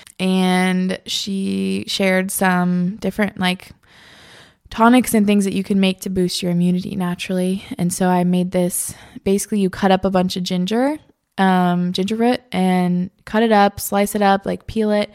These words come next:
fill a jar with ginger, and then layer it in honey. Um, really good, like, quality local honey. And, um, you just put it in the fridge and let it, let it soak, let it marinate for a couple weeks, and you flip it every, a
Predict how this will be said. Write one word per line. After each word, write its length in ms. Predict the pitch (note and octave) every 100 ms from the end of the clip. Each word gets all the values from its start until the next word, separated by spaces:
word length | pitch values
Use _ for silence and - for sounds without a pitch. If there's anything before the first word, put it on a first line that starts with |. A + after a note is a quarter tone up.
| - - _
fill 180 | A3+ A#3
a 80 |
jar 280 | G#3+ G3+ G3
with 120 | G3
ginger, 340 | - F#3+ F#3+ F#3
and 240 | - F3+
then 200 | F3+ F3+
layer 260 | F3 F3+ F3+
it 160 | F3 -
in 140 | F3
honey. 480 | F3+ F3 F3+ A#3+ C4 -
Um, 440 | F3+ F3 F3 F#3 - _ -
really 260 | F#3+ F#3 F3+
good, 380 | F3+ F3 F3
like, 320 | F#3 F3+ - -
quality 420 | - F#3+ F#3+ F#3+
local 400 | F#3 F3 - F3
honey. 360 | F#3 F3 F3+ - - - - _ -
And, 640 | F#3 F3+ F3 F3 F3 F3 _
um, 520 | F3 E3 D3 D3 D#3+ F#3
you 220 | F#3 F#3+
just 240 | - F#3
put 140 | - F#3+
it 60 |
in 120 | F3+
the 60 | F3
fridge 420 | - G3 F#3 F#3 -
and 260 | E3+ E3+
let 140 | F3 E3+
it, 320 | E3+ - - - -
let 160 | G3
it 80 | G3+
soak, 340 | - A3 A3+ A3
let 140 | G3+
it 80 | -
marinate 460 | F#3+ A3 B3 B3
for 100 | -
a 60 | A#3+
couple 260 | B3 A#3+ A#3
weeks, 380 | A#3+ A#3+ -
and 120 | F#3 F3
you 60 |
flip 320 | - - A3
it 180 | A3+ A3 -
every, 320 | G3 F#3+ F#3+
a 280 | F#3+ -